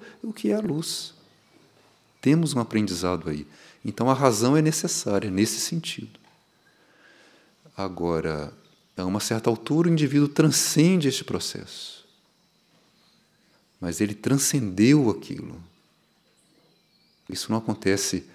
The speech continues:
só por querer isso. Nós temos que chegar lá.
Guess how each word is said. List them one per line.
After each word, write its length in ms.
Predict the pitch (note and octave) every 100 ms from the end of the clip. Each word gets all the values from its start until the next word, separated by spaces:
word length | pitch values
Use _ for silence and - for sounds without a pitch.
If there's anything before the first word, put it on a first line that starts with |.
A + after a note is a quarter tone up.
| - _ _
só 320 | - - A2 G#2+
por 300 | - A2 -
querer 460 | A2 G2+ G2 G#2
isso. 380 | F2 - - - - _ _ _ _ _ _ _ _
Nós 160 | - -
temos 240 | - F2+
que 80 | -
chegar 440 | - F2+ E2+ F#2
lá. 140 | G#2+